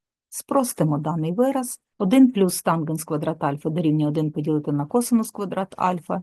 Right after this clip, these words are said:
і обернений вираз дорівнює косинус квадрат альфа. Аналогічно один плюс котангенс квадрат альфа, це один поділити на синус квадрат альфа,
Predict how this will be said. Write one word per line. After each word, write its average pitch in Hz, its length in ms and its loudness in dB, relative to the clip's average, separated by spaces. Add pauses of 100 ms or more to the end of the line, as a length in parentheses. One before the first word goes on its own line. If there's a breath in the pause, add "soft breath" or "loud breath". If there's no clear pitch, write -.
і 196 120 -2
обернений 160 540 0
вираз 151 320 -4
дорівнює 147 800 -4
косинус 156 440 -2
квадрат 151 420 -2
альфа. 147 460 -2 (140)
Аналогічно 160 960 -2 (360)
один 160 380 0
плюс 151 340 -2
котангенс 147 600 -2
квадрат 147 400 -4
альфа, 143 300 -2
це 147 220 -4
один 151 220 -2
поділити 151 460 -4
на 139 280 0
синус 240 420 4
квадрат 208 420 -4
альфа, 190 340 -4